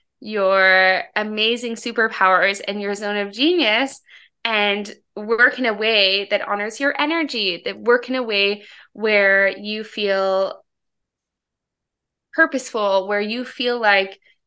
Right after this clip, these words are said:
you're not having to hustle hard to be successful, where you get to have a work-life balance, and where perhaps things going on in your everyday life aren't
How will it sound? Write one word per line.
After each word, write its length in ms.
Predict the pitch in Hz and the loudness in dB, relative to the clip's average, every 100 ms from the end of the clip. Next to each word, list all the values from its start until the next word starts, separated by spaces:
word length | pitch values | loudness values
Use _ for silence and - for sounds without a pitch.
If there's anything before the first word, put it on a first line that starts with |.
| - | -12
you're 580 | 214 196 190 190 185 - _ - | -4 0 2 0 -2 -6 _ -16
not 340 | 220 214 226 | -6 -2 -2
having 240 | 220 208 | -2 -4
to 100 | 214 | -6
hustle 340 | 214 214 214 208 | -8 -8 -6 -8
hard 380 | - 220 214 208 | -2 0 2 -2
to 120 | 214 | -10
be 120 | 202 | -10
successful, 640 | 196 202 262 277 233 214 - | -10 -6 -4 -4 -4 -6 -6
where 240 | 196 196 | -2 0
you 180 | 202 208 | 0 -2
get 200 | 240 294 | -2 -2
to 100 | 294 | -2
have 260 | - 226 214 | 0 2 2
a 80 | 208 | 0
work-life 540 | 202 202 185 190 196 | -2 -2 -2 -2 0
balance, 540 | - 220 208 202 196 | 2 4 4 0 -4
and 280 | - 202 202 | -6 -6 0
where 360 | 202 196 196 - - - _ | 2 4 2 -2 -18 -20 _
perhaps 480 | 226 - 208 202 - | -6 0 2 0 -6
things 320 | - 208 208 | -4 -4 -4
going 300 | - 202 202 | -2 -2 0
on 400 | 190 190 190 202 196 _ _ _ - | 2 2 2 -2 -12 _ _ _ -8
in 280 | 208 202 202 | -4 -2 0
your 220 | 190 190 | 2 2
everyday 460 | 202 190 196 196 185 | 0 -2 -4 -2 -2
life 500 | 214 247 214 208 233 - - _ - | 2 4 4 2 0 -8 -20 _ -4
aren't 420 | 208 208 208 - | 2 2 0 -8